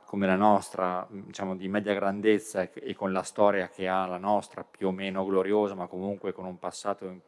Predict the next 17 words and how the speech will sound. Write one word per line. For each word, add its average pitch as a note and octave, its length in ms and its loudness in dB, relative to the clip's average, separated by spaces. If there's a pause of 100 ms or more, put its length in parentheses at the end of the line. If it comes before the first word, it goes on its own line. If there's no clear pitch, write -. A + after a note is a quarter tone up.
(220)
im-, G2 240 -18 (280)
importante, F#2+ 720 0
anche F#2+ 340 -6
con F2+ 160 -10
monumenti G2 460 -8
importanti F#2+ 640 -8
che G2 80 -14
lo G2 80 -8
ricordano, G#2+ 680 -4 (960)
eh, F#2 500 -10 (120)
abbiamo A2+ 320 2
un G#2+ 120 -2
centro G#2 360 0
storico C3 500 6
che A#2 120 0
ancora, A2 720 6 (840)
eh, G2+ 380 -8